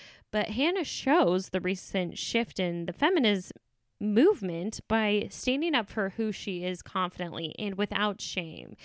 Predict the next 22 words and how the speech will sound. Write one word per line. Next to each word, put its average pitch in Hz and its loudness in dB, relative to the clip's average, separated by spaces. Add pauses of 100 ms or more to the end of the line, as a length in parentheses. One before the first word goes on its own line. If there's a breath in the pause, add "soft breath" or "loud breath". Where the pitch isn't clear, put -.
(280 loud breath)
And 208 -8
I 214 -2
feel 254 -8
like 247 -8 (220)
her 240 -4
sticking 220 -8
up 185 -6
for 175 -8
herself 175 -10
and 185 -12
proudly 311 0
saying 202 -6
that 180 -10
she - -10
has 175 -8
sex - -12 (280 loud breath)
and 190 -8
proudly 311 0
saying 196 0
no 180 2 (320 loud breath)
to - -2
Luke 180 -2